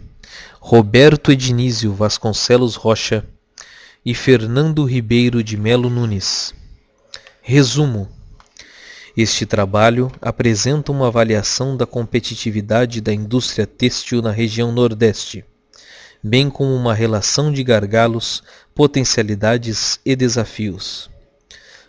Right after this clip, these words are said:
As observações foram feitas a partir de pesquisa bibliográfica e documental. Foram realizadas análises da indústria têxtil no âmbito brasileiro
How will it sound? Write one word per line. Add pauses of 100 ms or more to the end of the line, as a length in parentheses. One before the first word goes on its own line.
(120)
As
observações
foram
feitas
a
partir
de
pesquisa
bibliográfica
e
documental. (840)
Foram
realizadas
análises
da
indústria
têxtil
no
âmbito
brasileiro